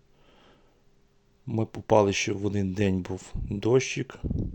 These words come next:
десь пару годин.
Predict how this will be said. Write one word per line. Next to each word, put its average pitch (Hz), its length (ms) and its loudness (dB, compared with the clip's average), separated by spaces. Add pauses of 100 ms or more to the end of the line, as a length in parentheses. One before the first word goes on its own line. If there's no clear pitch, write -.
(920)
десь 117 480 -8 (160)
пару 117 300 2
годин. 117 540 -4